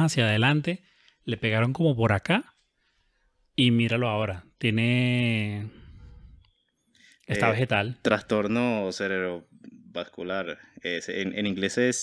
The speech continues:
Speaker 2: C T E. Estoy buscando el, el nombre de
Speaker 1: Del boxeador.
Speaker 2: del boxeador, sí.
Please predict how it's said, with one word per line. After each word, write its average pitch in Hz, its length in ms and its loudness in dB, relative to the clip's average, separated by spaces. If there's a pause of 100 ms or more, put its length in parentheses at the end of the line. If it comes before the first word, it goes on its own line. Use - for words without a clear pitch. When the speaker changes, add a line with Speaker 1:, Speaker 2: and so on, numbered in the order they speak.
Speaker 2:
C 123 140 0
T - 120 -8
E. 87 360 -4 (560)
Estoy 95 240 -8
buscando 101 760 -2
el, 85 520 -6 (480)
el 90 240 -6
nombre 90 480 -6
de 85 680 -8
Speaker 1:
Del 113 160 0
boxeador. 110 460 -2
Speaker 2:
del 95 140 0
boxeador, 82 520 -10
sí. 76 200 -10